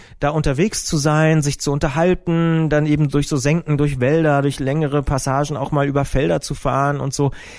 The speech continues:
Das ist einfach so das, was für mich Fahrradfahren, äh, ausmacht. Und dann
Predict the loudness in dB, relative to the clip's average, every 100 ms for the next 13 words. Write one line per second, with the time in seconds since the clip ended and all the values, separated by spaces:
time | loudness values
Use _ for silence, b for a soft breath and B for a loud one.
0 | B -4 -2 -2 -2 0 0 0 0 2
1 | 2 0 -2 -4 0 2 2 2 -2 -4
2 | -2 0 -2 0 2 2 2 0 0 -2
3 | 0 0 0 0 -2 0 0 0 -2 0
4 | 2 2